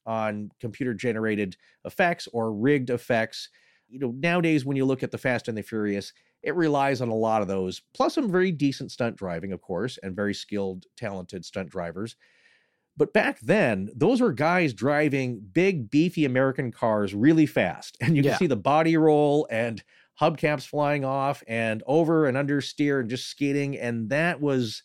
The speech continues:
Speaker 1: what a car looks like when it's really being driven fast, and it's not really meant to be driven that fast. That's <laughs> why the five fifty Spider, being low to the ground and small and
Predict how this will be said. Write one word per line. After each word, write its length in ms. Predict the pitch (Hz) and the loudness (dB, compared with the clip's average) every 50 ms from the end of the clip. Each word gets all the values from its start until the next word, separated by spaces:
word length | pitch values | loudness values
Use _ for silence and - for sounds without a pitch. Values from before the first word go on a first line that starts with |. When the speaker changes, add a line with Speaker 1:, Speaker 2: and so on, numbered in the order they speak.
| _ _ _ _ _ _ _ _ | _ _ _ _ _ _ _ _
Speaker 1:
what 180 | - 120 135 131 | -4 -2 0 0
a 60 | 123 | -2
car 320 | - - - 151 139 123 | -2 -2 0 2 2 2
looks 260 | 110 117 131 131 - - | 2 2 0 0 -2 -2
like 240 | 107 95 98 - | -2 -2 -2 -4
when 100 | 110 110 | -4 -6
it's 280 | 107 104 - - - - _ _ _ _ _ _ _ _ _ - | -6 -6 -8 -10 -16 -16 _ _ _ _ _ _ _ _ _ -12
really 520 | 107 104 110 127 151 170 180 175 180 170 | -6 -2 2 4 6 6 6 6 4 2
being 380 | 151 120 110 117 143 147 147 147 | 0 -2 -2 0 2 2 2 2
driven 260 | 117 131 135 127 123 | 0 0 0 0 -2
fast, 420 | 120 - 120 110 104 107 110 - - | -4 -2 -2 -2 0 -2 -4 -6 -8
and 100 | - 110 | -8 -6
it's 140 | 110 - - | -6 -2 -2
not 140 | 156 160 160 | -2 -2 0
really 180 | 151 139 127 113 | 2 2 2 2
meant 280 | 110 117 113 110 - | 2 0 -2 -4 -6
to 80 | - 104 | -8 -6
be 140 | 107 98 87 | -4 -4 -2
driven 260 | 90 104 101 90 95 | -2 -2 -2 -2 -4
that 180 | 95 90 85 - | -6 -6 -6 -4
fast. 340 | - 120 95 80 80 - - | -4 -4 -4 -4 -6 -6 -4
That's 200 | 120 117 120 - | -2 -2 -2 -2
<laughs> 60 | - - | -2 -2
why 320 | 160 123 131 143 120 - - - - - - - - _ | 0 0 0 -2 -4 -6 -10 -16 -20 -20 -20 -20 -18 _
the 60 | - - | -6 0
five 220 | - 131 127 123 | 2 2 2 2
fifty 220 | - 127 - 107 | 0 -4 -4 -6
Spider, 460 | 101 - - - 156 170 160 117 107 104 | -6 -4 -2 0 2 2 2 2 0 0
being 300 | 92 113 117 104 98 98 | 0 -2 -2 0 0 0
low 180 | 117 131 147 | 0 2 2
to 60 | 143 | 2
the 80 | 139 156 | 0 0
ground 500 | 123 117 113 107 104 104 101 98 98 92 - | 0 0 0 0 0 0 -2 -4 -6 -8 -10
and 160 | 104 95 85 | -12 -12 -12
small 480 | - - - 117 113 113 110 110 110 95 | -12 -10 -6 -4 -2 -2 0 -2 -2 -4
and 260 | 98 95 95 98 | -4 -6 -6 -8